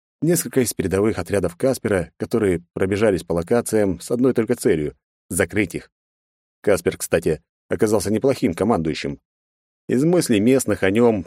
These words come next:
пока мало что удалось достать, однако народ его уважает. Так вот, мобы. Учёные уже имели с ними дело, и даже есть некоторые контакты, однако Каспер относится к ним с подозрением.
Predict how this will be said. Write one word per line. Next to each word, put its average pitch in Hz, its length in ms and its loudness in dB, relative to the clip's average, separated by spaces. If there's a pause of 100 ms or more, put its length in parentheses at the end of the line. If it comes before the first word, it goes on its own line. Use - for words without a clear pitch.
пока 131 280 0
мало 135 260 4
что 92 160 -2
удалось 92 280 2
достать, 87 460 -2 (300)
однако 95 340 0
народ 95 260 2
его 101 200 4
уважает. 127 540 0 (540)
Так 101 160 0
вот, 104 240 2
мобы. 104 420 0 (580)
Учёные 143 400 2
уже 113 460 0
имели 127 300 2
с - 100 -8
ними 92 160 -2
дело, 98 420 2 (120)
и 113 100 -8
даже 110 280 0
есть 117 240 0
некоторые 98 360 -2
контакты, 101 640 -2 (360)
однако 143 420 0
Каспер 131 400 -2
относится 117 440 -2
к - 60 -16
ним 101 200 0
с - 60 -10
подозрением. 107 760 0